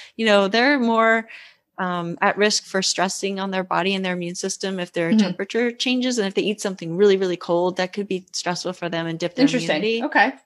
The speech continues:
Speaker 1: So we wanna make sure that their immune system stays nice and strong, especially with the new ho-, house and everything being new to them, new microbiota,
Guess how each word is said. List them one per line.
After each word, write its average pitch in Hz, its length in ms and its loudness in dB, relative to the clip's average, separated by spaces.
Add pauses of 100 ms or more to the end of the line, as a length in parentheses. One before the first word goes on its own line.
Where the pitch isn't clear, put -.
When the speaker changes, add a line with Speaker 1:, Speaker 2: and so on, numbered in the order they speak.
Speaker 1:
So 220 100 4
we 220 80 8
wanna 226 220 4
make 214 120 2
sure 196 200 -4
that 185 140 -4
their 175 120 0
immune 165 240 -6
system 165 320 -12
stays 165 340 -8
nice 175 220 -14
and 165 140 -10
strong, 160 320 -8
especially 285 420 -2
with 233 220 -2
the 208 100 -2
new 180 280 -6
ho-, 185 160 -14
house 175 500 -4
and 165 100 -6
everything 180 380 -8
being 165 220 -8
new 165 120 -8
to 170 100 -10
them, 175 300 -6
new 196 180 -2
microbiota, 220 960 2